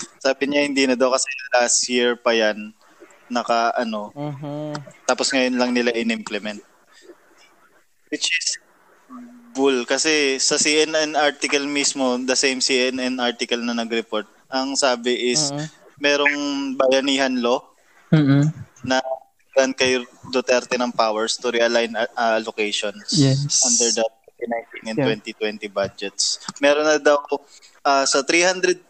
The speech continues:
Speaker 1: eighty-nine point two billion na s-, spent for covid nineteen response, two hundred sixty-six point five billion doon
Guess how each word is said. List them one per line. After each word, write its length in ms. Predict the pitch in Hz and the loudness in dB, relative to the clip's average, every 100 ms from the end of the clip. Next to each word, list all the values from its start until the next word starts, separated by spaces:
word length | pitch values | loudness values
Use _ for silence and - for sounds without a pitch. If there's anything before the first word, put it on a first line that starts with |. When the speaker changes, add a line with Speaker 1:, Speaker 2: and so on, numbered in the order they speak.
| - - - | -20 -4 0
Speaker 1:
eighty-nine 640 | 156 160 156 147 151 151 147 _ | 2 2 2 0 -2 -8 -12 _
point 240 | - 131 120 | -4 -4 -4
two 80 | 139 127 | -4 2
billion 540 | 135 127 120 120 123 - - | 2 4 2 0 -4 -12 -4
na 340 | 117 120 123 | 0 0 0
s-, 240 | 120 - - | -2 -4 -8
spent 480 | - - - 123 120 | -10 -2 0 0 -2
for 240 | - 120 | 0 0
covid 320 | 120 120 113 120 | 0 -2 -2 0
nineteen 380 | 120 117 120 117 | -2 -2 -2 0
response, 640 | 117 - 110 107 - - - - _ | 0 0 -2 0 -2 -2 -8 -14 _
two 160 | 170 151 | 2 4
hundred 400 | 156 156 151 143 | 4 2 0 0
sixty-six 640 | - 143 - 139 - 135 | 0 0 0 0 0 -2
point 320 | - 139 135 | 0 0 0
five 300 | 135 127 127 120 | 0 0 0 0
billion 380 | 123 120 120 117 | 2 2 0 -4
doon 220 | 104 | -10